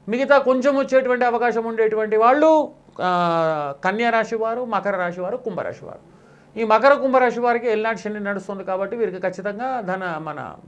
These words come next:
శని అనేటువంటి వాడు పడక-, పక్క మీద పడుకోబెడతాడు. అంటే బెడ్ రె-,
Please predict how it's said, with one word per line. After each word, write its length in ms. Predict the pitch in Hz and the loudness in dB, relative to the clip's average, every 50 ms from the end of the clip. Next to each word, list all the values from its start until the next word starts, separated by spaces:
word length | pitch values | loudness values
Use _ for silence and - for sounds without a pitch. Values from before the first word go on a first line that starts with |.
| - - | -6 -4
శని 180 | 214 233 247 | -4 -2 -2
అనేటువంటి 440 | 233 214 214 214 208 196 190 180 180 | -2 -4 -4 -6 -6 -6 -6 -6 -6
వాడు 440 | 175 175 175 190 214 240 247 - - - _ _ - | -6 -4 -4 -4 -6 -8 -10 -12 -14 -18 _ _ -2
పడక-, 220 | 202 196 - - | -2 -2 -2 -6
పక్క 280 | 170 175 - 190 190 185 | -10 -8 -8 -8 -8 -6
మీద 140 | 180 175 170 | -8 -8 -6
పడుకోబెడతాడు. 600 | 170 170 160 160 165 170 165 160 160 - 170 175 | -4 -4 -6 -6 -6 -6 -8 -8 -6 -6 -6 -6
అంటే 160 | 175 170 196 | -6 -6 -6
బెడ్ 240 | 170 160 170 165 160 | -4 -4 -4 -4 -4
రె-, 160 | 165 170 170 | -6 -6 -6